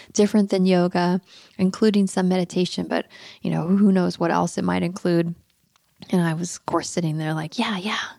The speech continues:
yeah, yeah, that sounds great, yeah. And maybe you could have the geothermal too, and we could do this and that." And then she said, "What, what do you think we should call it?" And I'm like, "How about Source?" And she's like, "That's what I was thinking."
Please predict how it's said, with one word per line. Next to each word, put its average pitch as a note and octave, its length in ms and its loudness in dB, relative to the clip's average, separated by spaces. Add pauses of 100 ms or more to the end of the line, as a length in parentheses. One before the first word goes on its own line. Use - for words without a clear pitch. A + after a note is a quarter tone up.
yeah, - 160 -8 (100)
yeah, - 280 -10
that - 140 -12
sounds F#3+ 280 -4
great, G#3+ 260 -2
yeah. F#3+ 260 -2 (420)
And G#3 120 4
maybe A3 200 0
you A3 60 -2
could A3 140 -4
have G3+ 140 0
the G3+ 80 -2
geothermal G3 580 0
too, A#3 240 2
and G3 100 2
we F3+ 80 0
could F#3 140 -4
do G3 80 -4
this G#3 280 2
and F#3 120 2
that." G3+ 220 2 (640)
And F3 100 0
then F#3 80 2
she F#3 140 -6
said, F3+ 200 -4
"What, A3 180 0 (180)
what G#3+ 140 -4
do C4 60 2
you C4+ 60 4
think C4 180 2
we B3+ 60 0
should - 160 0
call C4 300 0
it?" G#3+ 80 0
And - 100 -4
I'm F3+ 60 2
like, F3 300 -2 (420)
"How - 200 -2
about C4 240 -2
Source?" C4 460 2
And G#3 100 4
she's - 240 -4
like, G3 220 -4
"That's C4+ 340 -2
what F#4 120 6
I G4+ 200 0
was F#4 180 2
thinking." F#3+ 580 2